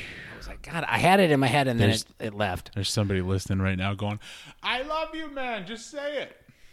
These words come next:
Speaker 2: We got it.
Speaker 1: I found myself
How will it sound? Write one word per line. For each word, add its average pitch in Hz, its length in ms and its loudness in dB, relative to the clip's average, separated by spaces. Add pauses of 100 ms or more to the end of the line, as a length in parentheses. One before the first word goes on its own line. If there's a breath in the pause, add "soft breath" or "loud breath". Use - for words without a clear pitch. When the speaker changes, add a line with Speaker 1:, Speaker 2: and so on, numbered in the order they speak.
(460 soft breath)
Speaker 2:
We 113 80 6
got 90 240 4
it. - 80 -4 (2250 loud breath)
Speaker 1:
I 135 120 2
found 160 220 4
myself 120 420 2